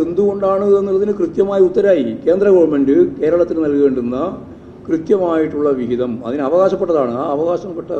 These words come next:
വിഹിതം ത-, തരുന്നില്ല. അത് കൃത്യമായിട്ട് പറഞ്ഞു കഴിഞ്ഞാണ് പത്ത് അറുപത്തിനാലായിരം കോടി റുപ്യ കുടിശ്ശിക ഉൾപ്പെടെ തരാൻ ബാക്കിയാണ്. അത് വെച്ചുകൊണ്ടുള്ള അതിശക്തിയായിട്ടുള്ള സമരത്തിലേക്കാണ് ജനങ്ങളെ അണിനിരത്തിക്കൊണ്ട് കേരളത്തിലാകെയും മറ്റ്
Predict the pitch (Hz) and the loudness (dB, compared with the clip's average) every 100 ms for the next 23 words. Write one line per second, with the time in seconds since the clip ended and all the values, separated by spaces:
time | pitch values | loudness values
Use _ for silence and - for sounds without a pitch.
0 | 131 127 160 160 123 - 120 120 110 101 | -6 -8 -8 -8 -8 -8 -10 -8 -10 -12
1 | 98 - - - - - - - - - | -14 -20 -20 -20 -20 -20 -20 -20 -20 -20
2 | - - - 143 190 208 190 143 139 175 | -20 -16 -4 2 4 2 -2 -4 -4 -4
3 | 190 190 170 185 196 190 180 165 160 156 | -4 -4 -4 -2 -2 -2 -2 -4 -2 -2
4 | 165 175 170 170 175 175 160 160 156 170 | -2 -2 -2 2 0 0 0 0 0 -2
5 | 160 - 143 139 160 156 143 143 139 135 | -4 -4 -8 -2 0 0 -2 -4 -2 -4
6 | 139 127 123 - 107 101 - - - - | -4 -4 -6 -6 -6 -8 -18 -20 -20 -20
7 | - - - 131 185 202 196 196 170 139 | -20 -20 -10 -4 2 2 4 2 2 2
8 | 127 170 139 156 143 - 156 156 151 147 | 0 0 -4 -4 -6 -2 -2 0 -2 -4
9 | 127 135 135 139 139 123 117 131 - - | -6 -6 -4 -2 -2 -2 -4 -6 -12 -18
10 | - - - - - - - - - 123 | -20 -20 -20 -20 -20 -20 -20 -20 -10 -4
11 | 139 175 196 180 175 175 175 165 160 135 | 0 2 4 4 2 2 2 0 0 0
12 | 139 147 143 131 131 135 143 220 - - | 0 0 0 0 2 0 -2 -8 -14 -20
13 | - - - - - - - - - - | -20 -20 -20 -20 -20 -20 -20 -20 -20 -20
14 | - - - - - - - - - 285 | -20 -20 -20 -20 -20 -20 -20 -16 -4 -4
15 | - 220 | 0 0